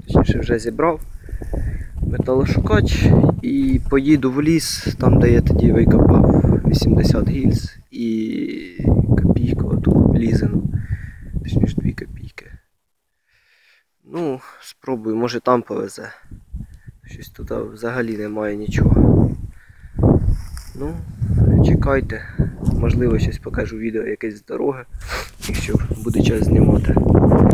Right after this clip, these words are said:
Так, покажу, якщо щось знайду. Чекайте. І так, переїхав я на друге місце. Тут от воно біля дороги, нічого страшного. І мені здається, що я знайшов ту стару дорогу, про яку я казав, що проходила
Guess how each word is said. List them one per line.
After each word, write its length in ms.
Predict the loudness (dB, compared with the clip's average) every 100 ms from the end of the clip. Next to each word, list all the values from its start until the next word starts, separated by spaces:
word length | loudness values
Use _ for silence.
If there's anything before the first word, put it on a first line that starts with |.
| 2 0 -4 -14 -18 -18 -8 0
Так, 500 | 0 2 2 2 2
покажу, 380 | 0 0 -2 -2
якщо 280 | -4 -6 -12
щось 360 | -12 -12 -14 -12
знайду. 320 | -12 -10 -14 -18 _ -20 _ _
Чекайте. 520 | _ _ _ -20 _ _ _ _ _ _ _ _ _ _ _ -6 -4 -2 -2 -2 0
І 40 |
так, 400 | 0 -2 -4 -6 -4
переїхав 460 | -2 -2 -2 -2
я 100 | -2
на 120 | -2
друге 260 | -4 -4 0
місце. 420 | 2 0 -2 -8 -6 -4 -4
Тут 180 | -2 -2
от 240 | 0 0
воно 180 | 0 -2
біля 260 | -4 -4 0
дороги, 420 | 2 2 0 -6 -12 -14 -18 -16 -16 -16 -10
нічого 220 | -10 -8 -12
страшного. 500 | -10 -6 -4 -4 -8 -6 -4 -2 -4 -4 -6 -6 -6 -6 -6
І 160 | -4 -2
мені 300 | 0 0 0
здається, 500 | 0 0 2 0 -4
що 220 | -4 0
я 120 | 0
знайшов 460 | 0 -2 0 0 0 2 0
ту 100 | 0
стару 300 | -2 -2 -2
дорогу, 380 | 0 2 4 2
про 200 | 0 0
яку 200 | 0 0
я 100 | 0
казав, 300 | 0 -4 -6
що 120 | -8
проходила 420 | -12 -8 -2 0